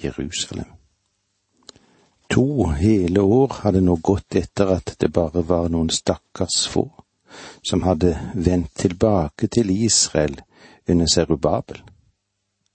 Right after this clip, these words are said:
Dette var før gruppen under Esra og gruppen ledet av Nehemja, som hadde reist tilbake. Dette var en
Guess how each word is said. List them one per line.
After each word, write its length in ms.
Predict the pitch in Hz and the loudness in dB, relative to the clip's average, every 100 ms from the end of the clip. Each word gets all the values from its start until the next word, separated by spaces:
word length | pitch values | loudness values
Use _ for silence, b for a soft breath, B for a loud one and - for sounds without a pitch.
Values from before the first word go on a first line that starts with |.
| _ _ B B B B B B | _ _ B B B B B B
Dette 420 | 82 - - 120 113 | -4 -4 -2 2 4
var 120 | 101 | 4
før 260 | 98 92 90 | 2 2 0
gruppen 640 | 87 104 87 _ - 101 92 | 2 0 0 _ 0 2 4
under 320 | 85 85 87 | 2 2 0
Esra 380 | 85 - - 107 | 0 0 2 0
og 280 | 85 73 - | 0 -4 -10
gruppen 440 | - 85 - 87 | -4 -4 0 0
ledet 400 | 85 85 80 82 | 2 2 2 0
av 240 | 85 76 - | -2 -2 -2
Nehemja, 500 | 78 82 90 135 90 78 - - _ | -2 2 2 2 0 -4 -10 -16 _
som 200 | - 90 | -2 0
hadde 180 | 85 - | 0 -2
reist 220 | 71 67 - | -4 -6 -4
tilbake. 580 | 73 73 - - - - - _ _ _ _ _ _ _ B B B B B B B B | -2 -2 -4 -8 -16 -16 -20 _ _ _ _ _ _ _ B B B B B B B B
Dette 280 | 95 - 107 | -2 2 2
var 200 | 98 98 | 4 4
en 160 | 98 | 4